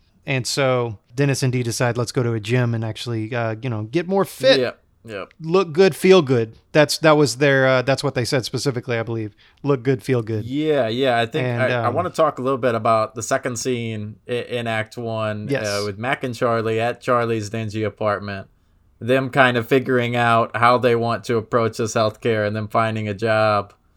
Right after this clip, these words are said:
Speaker 2: But I, I, I love how at the very end of that, we pan over to Frank as he enters and just has the giant bag of pills. And we get introduced, even though this is Mac and Charlie's kind of, uh,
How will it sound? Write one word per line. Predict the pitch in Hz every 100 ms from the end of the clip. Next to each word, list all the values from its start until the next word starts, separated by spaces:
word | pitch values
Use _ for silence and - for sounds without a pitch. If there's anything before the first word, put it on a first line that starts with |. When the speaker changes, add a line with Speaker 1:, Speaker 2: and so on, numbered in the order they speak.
| _ _ _
Speaker 2:
But | - 123
I, | 120 113
I, | 123 120 123
I |
love | 127 147 175
how | 160 147
at | -
the |
very | 107 135 160 151 135
end | 147
of | 131
that, | 113 113 107
we | 113
pan | 113 135 131
over | 127 113 117
to | 117
Frank | 110 - 151 151 135 - - _ _ _ -
as | 113
he | 143 151
enters | 139 123 123 117 110 104 - _
and | 123 123
just | 131
has | 143 127 117
the | 120
giant | 107 131 135 120
bag | 123 120
of | 117
pills. | 131 120 110 104 95 - _ _ _ _
And | 117 120
we | 127 123
get | 127 123
introduced, | 139 123 127 120 127 120 - - _ - - _ _ _ _
even | 170 170 170
though | 165 160
this | 143 143 151
is | 156 127 123
Mac | 131 139
and | 120
Charlie's | 113 135 131 123 113 107
kind | - 135 123
of, | 113 107
uh, | 113 101 98